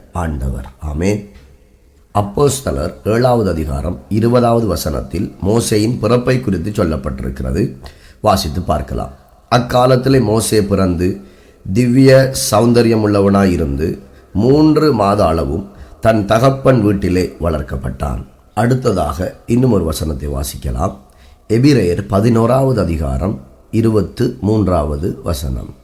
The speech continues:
பாருங்கள், மோசே பிறந்த பொழுது அவனுடைய தாய் தகப்பன்மார் அவனை அழகுள்ள பிள்ளையென்று கண்டு விசுவாசத்தினாலே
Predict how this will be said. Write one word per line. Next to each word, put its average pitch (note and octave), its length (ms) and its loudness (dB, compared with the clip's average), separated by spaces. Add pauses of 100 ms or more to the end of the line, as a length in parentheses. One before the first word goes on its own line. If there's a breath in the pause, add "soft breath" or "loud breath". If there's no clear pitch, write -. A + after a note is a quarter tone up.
(220)
பாருங்கள், D2+ 480 -2 (560 loud breath)
மோசே C3+ 500 4
பிறந்த C3+ 400 2
பொழுது F2+ 560 0 (520 loud breath)
அவனுடைய G2+ 920 0
தாய் A2+ 380 2
தகப்பன்மார் G2 760 0 (300)
அவனை A#2 560 0
அழகுள்ள B2 680 2
பிள்ளையென்று A2+ 540 2
கண்டு F2 560 -2 (500 soft breath)
விசுவாசத்தினாலே A2+ 1400 0